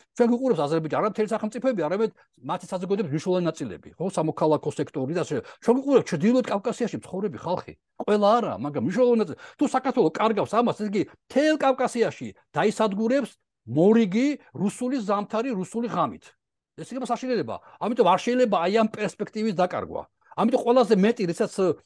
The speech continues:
იმედი მაქვს, რომ შეიძლება ევროკავშირმა კიდევ ერთხელ გადაგვივადოს და დაელოდოს არჩევნებს უკვე.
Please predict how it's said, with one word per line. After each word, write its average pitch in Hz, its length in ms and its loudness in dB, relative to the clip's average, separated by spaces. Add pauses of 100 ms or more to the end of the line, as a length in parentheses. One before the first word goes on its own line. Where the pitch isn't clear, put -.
(320)
იმედი 180 360 4
მაქვს, 233 300 2
რომ 190 80 -2
შეიძლება 196 320 -2
ევროკავშირმა 196 500 -4
კიდევ 233 280 2
ერთხელ 214 200 2
გადაგვივადოს 165 680 0 (200)
და - 140 -4
დაელოდოს 208 440 -2
არჩევნებს 120 520 -10
უკვე. - 200 -20